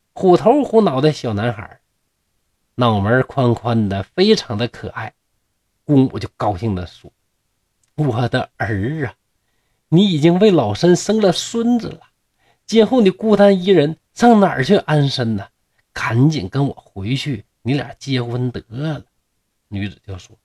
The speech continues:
，“哎，我还有一件心事儿未了，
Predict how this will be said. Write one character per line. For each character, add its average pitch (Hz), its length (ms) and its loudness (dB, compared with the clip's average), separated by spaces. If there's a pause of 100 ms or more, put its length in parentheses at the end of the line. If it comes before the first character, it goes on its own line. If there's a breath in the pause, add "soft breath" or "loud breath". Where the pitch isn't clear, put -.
(160)
，“哎， - 240 -12 (140)
我 110 320 -6
还 - 180 -6
有 104 160 -6
一 104 220 -10
件 170 200 2
心 165 320 0
事 180 140 -2
儿 - 120 -6 (140)
未 269 200 2
了， - 240 -2